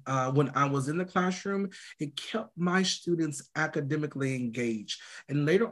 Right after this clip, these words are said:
on, I was able to reap benefits of that because the classroom management process was at a top tier level that they asked me to come in and help other educators who were struggling in that component. And that,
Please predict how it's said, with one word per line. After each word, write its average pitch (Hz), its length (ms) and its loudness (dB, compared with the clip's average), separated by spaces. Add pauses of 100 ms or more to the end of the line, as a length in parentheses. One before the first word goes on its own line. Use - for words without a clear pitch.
on, 156 220 0
I 170 80 -2
was 190 260 -2
able 180 240 2
to 175 140 -2
reap 143 240 0
benefits 156 560 -2
of 123 160 -8
that 131 160 -2
because 135 580 -2
the 135 140 2
classroom 165 720 -2
management 170 580 -2
process 214 520 -2 (320)
was 156 340 0
at 156 120 2
a 139 80 2
top - 460 -4
tier 170 240 2
level 147 440 0
that 127 240 -2 (200)
they 135 260 -2
asked 139 340 0
me 139 120 2
to 135 100 -2
come 117 400 -4
in 202 400 2
and 131 160 -6
help 160 340 -6 (120)
other 151 520 4 (340)
educators 135 460 -2
who 143 100 2
were 127 120 0
struggling 151 840 -2
in 139 160 2
that 131 160 0
component. 123 440 -4
And 123 120 -2
that, 214 180 0